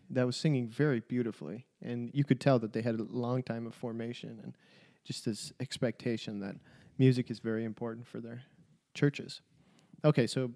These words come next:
beautiful, uh, beautiful tradition and start. Um, Ambrose also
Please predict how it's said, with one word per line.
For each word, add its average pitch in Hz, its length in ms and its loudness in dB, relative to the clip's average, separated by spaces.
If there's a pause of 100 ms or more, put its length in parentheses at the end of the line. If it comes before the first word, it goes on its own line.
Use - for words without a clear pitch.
beautiful, 180 540 4 (260)
uh, 123 280 -2
beautiful 127 640 6
tradition 170 560 2
and 123 140 -4
start. 135 440 0 (680)
Um, 110 460 0 (420)
Ambrose 147 440 8
also 123 480 2